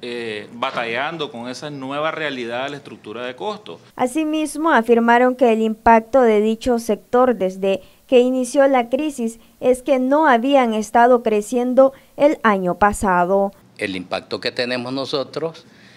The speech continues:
Speaker 3: es, como decía Camilo, que no estamos creciendo, ¿verdad? En la dinámica que llevábamos hasta abril del, de dos mil dieciocho,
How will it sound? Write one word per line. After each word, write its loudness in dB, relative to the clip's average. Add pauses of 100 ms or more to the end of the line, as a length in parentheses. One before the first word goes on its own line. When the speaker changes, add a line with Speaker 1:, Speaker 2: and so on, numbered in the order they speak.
(260)
Speaker 3:
es, -14
como -8
decía -4
Camilo, -6 (440)
que -8
no -6 (800)
estamos -8
creciendo, -8 (600)
¿verdad? -12
En -10
la -8
dinámica -10
que -8
llevábamos -6 (1300)
hasta -10
abril -8
del, -8 (560)
de -10
dos -12
mil -10 (480)
dieciocho, -6